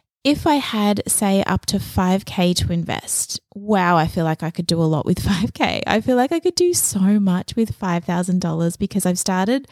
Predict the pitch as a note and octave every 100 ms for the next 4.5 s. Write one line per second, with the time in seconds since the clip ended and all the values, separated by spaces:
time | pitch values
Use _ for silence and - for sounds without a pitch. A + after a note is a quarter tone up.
0 | - - - - F#3+ F#3+ G3+ - A3 G#3
1 | F#3 F3 F3 F#3 A3+ A3+ - F#3+ F3+ F3
2 | D#3 D3+ F2+ - G3 F#3 G3 F#3+ F#3 F3
3 | E3+ E3 D3+ D#3 E3+ - - E3 D#3+ D#3+
4 | D#3 - - - -